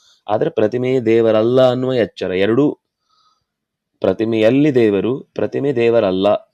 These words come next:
ಇದರಿಂದ ಕೂಡಿ ನಾವು ಶ್ರದ್ಧೆಯಿಂದ ಪೂಜೆ ಮಾಡ್ಬೇಕು. ಇದಕ್ಕೆ, ಆ, ಪೀಠಿಕೆ ಏನು ಅಂತಂದ್ರೆ,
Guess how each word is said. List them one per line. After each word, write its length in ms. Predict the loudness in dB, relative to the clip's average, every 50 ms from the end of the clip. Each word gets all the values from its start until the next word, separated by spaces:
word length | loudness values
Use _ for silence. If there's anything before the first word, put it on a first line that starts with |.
| _ _ _ _ _ _ _ _
ಇದರಿಂದ 520 | -2 0 2 4 4 2 2 0 0 2 2
ಕೂಡಿ 460 | 2 2 4 4 6 6 6 6 4
ನಾವು 340 | 4 2 2 0 0 -4 -6
ಶ್ರದ್ಧೆಯಿಂದ 760 | -2 0 0 0 0 -6 -20 _ 0 2 2 2 2 -2 -4
ಪೂಜೆ 320 | -2 -2 -2 0 0 0
ಮಾಡ್ಬೇಕು. 680 | 0 0 -2 -2 0 0 0 0 0 -2 -4 -4 -4 -8 _ _ _ _ _ _ _ _ _ _ _ _ _ -2
ಇದಕ್ಕೆ, 840 | 0 2 2 2 0 0 -2 -2 0 0 2 2 0 -2 -4 -10 _ _ _ _ _ _ _ _ _ _ _ _ _ _ _ _ -8
ಆ, 140 | -6 -6 -6
ಪೀಠಿಕೆ 560 | -4 0 0 0 0 0 0 -2 -2 0 0
ಏನು 240 | 0 0 0 -2 -4
ಅಂತಂದ್ರೆ, 760 | -4 -4 -6 -6 -4 -4 -2 -2 0 0 -2 -4 -8 -12